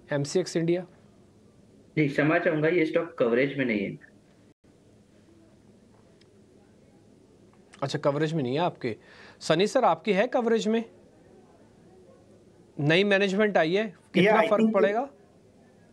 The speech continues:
Speaker 3: मेरे हिसाब से एमसीएक्स में बने रहने की राय रहेगी। अ, again, a capital market play। और जिस तरह से हम देख रहे हैं कि, अ, अ, the way option trading, अ,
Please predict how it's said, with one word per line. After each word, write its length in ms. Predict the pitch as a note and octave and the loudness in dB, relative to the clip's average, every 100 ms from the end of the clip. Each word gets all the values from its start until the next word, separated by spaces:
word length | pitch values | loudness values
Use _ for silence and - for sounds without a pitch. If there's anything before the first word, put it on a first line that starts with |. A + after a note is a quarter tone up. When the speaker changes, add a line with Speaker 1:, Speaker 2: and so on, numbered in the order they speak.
| - | -2
Speaker 3:
मेरे 340 | E3+ D3+ F#3 | 2 4 4
हिसाब 300 | G#3+ G#3 - | 4 2 0
से 100 | G3+ | 2
एमसीएक्स 600 | G#3 F#3+ C3+ C#3 F3 E3+ | 2 4 2 2 2 2
में 140 | F#3 C#3+ | 2 2
बने 240 | C3+ D3+ | 4 2
रहने 240 | D#3 C#3 C#3 | 2 2 2
की 120 | D3+ | 2
राय 220 | C3 C3 | 2 2
रहेगी। 500 | C3 A#2+ B2+ C#3+ D3 | 0 -2 0 0 0
अ, 500 | - C3+ B2 B2+ C3+ | 0 0 2 0 0
again, 280 | C3 D3+ D3 | 0 2 2
a 80 | C#3 | 2
capital 320 | A#2+ - C#3 | 0 -2 0
market 340 | C3+ C3 C3 C3 - | 0 0 -2 -6 0
play। 180 | C3+ C#3 - _ _ - _ - | 0 0 -4 _ _ -20 _ 0
और 440 | C3+ C#3 C#3 C#3 | 2 4 2 0
जिस 160 | C3+ - | -2 -2
तरह 140 | D#3+ | 0
से 100 | D#3+ | 2
हम 160 | E3 D#3+ | 0 2
देख 220 | C#3 C#3+ | 0 0
रहे 120 | D3 | -2
हैं 120 | D3 | -2
कि, 300 | D3 D#3+ D#3 | -2 -2 0
अ, 60 | C#3+ | 0
अ, 540 | D3 C3+ B2+ A#2+ - C#3 C#3 - | 0 0 0 -6 -6 -6 -6 -2
the 140 | D3 C#3+ | 0 2
way 300 | D#3 E3+ E3 | 2 2 0
option 520 | C#3 - - - E3 | -2 -6 -10 -2 0
trading, 460 | F3 D3 C#3+ D3+ D3 | 0 0 0 0 2
अ, 360 | C#3+ C3+ C3+ | 2 2 -2